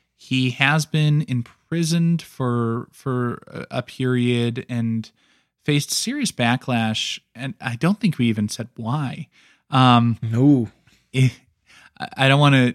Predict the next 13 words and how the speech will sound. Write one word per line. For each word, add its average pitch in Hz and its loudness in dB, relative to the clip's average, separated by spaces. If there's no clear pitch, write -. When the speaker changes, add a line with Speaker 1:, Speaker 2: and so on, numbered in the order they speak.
Speaker 1:
I 143 -4
don't 170 2
wanna 175 6
get 139 4
into 131 2
the, 113 -2
the 123 -4
graphic 113 -2
details 117 -2
of 104 -6
this, 107 -4
but 107 -8
basically, 117 -4